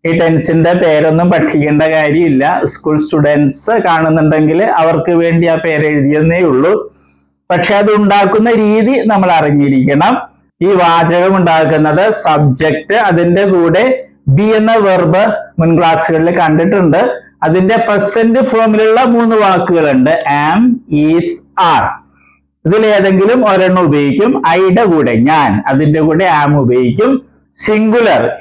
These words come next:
he, she, my friend, ഇതുപോലെ സിംഗുലറിന്റെ കൂടെ is ഉപയോഗിക്കും. Are ഉപയോഗിക്കുന്നത് പ്ലൂറലിന്റെ കൂടെയാണ്.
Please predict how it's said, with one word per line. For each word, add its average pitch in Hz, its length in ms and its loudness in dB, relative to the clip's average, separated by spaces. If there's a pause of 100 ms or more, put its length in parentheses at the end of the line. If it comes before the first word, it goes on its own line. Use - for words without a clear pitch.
he, 190 220 0 (520)
she, 175 240 0 (380)
my 160 300 0
friend, 165 400 -2
ഇതുപോലെ 165 760 0 (160)
സിംഗുലറിന്റെ 220 840 0
കൂടെ 214 480 0
is 233 340 0
ഉപയോഗിക്കും. 139 720 0 (220)
Are 202 260 0
ഉപയോഗിക്കുന്നത് 185 800 0
പ്ലൂറലിന്റെ 160 600 0
കൂടെയാണ്. 143 640 0